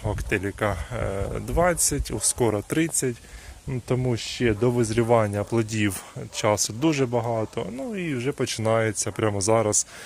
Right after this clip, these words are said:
от прямо у ці хвилини захист дерева. Тому, е, не затягуйте з цією обробкою. Пам'ятайте, що східна плодожерка — підступний шкідник, його можна виявити тільки тоді вже, коли,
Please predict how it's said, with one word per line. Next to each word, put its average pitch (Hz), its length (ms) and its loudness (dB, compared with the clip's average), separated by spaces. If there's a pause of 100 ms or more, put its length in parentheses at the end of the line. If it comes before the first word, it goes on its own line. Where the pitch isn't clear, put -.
(220)
от 117 300 2
прямо 123 260 0
у 107 80 -2
ці - 180 0
хвилини 107 460 -4
захист 101 640 -2
дерева. 123 520 0
Тому, 107 380 -4 (420)
е, 107 140 -4
не 104 480 0
затягуйте 156 640 0
з - 120 0
цією 135 240 0
обробкою. 120 520 -2
Пам'ятайте, 110 640 -2
що 104 380 0 (440)
східна 110 380 -2
плодожерка — 110 680 -2
підступний 147 640 -2
шкідник, 135 560 -2
його 113 220 0
можна 110 340 0
виявити 104 560 0
тільки 117 300 -2
тоді 107 360 0
вже, 98 200 -2
коли, 110 400 -2